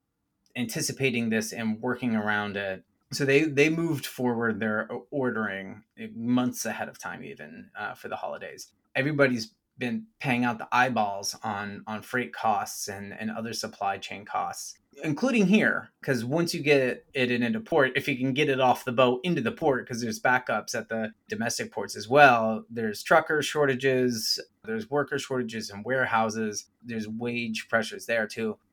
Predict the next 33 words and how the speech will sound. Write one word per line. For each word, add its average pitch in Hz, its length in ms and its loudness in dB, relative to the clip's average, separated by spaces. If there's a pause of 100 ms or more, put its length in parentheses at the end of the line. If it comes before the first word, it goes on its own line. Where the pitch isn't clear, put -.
So 120 180 0
the 143 100 -2
costs - 840 2
have 131 400 -2
gone 127 580 2
way 131 280 2
up 113 320 -2 (120)
for 117 220 -6
retailers, 107 720 -4 (120)
and 139 360 2
there's 107 240 -2
delays. 92 580 -10 (220)
You 117 140 -6
know, 117 80 -2
that, 123 220 -4
that's 123 300 -2
been 113 580 0
a 120 60 -6
pressure 247 400 2
on 139 160 4
everyone's 117 400 0
margins, 127 480 2
but - 460 6 (220)
since 147 360 -2
there's 151 240 0
been 139 400 2
sort 135 220 0
of 117 80 0
less 143 400 2
inventory 139 840 2
to 123 120 -4
go 117 240 -2
around, 113 800 2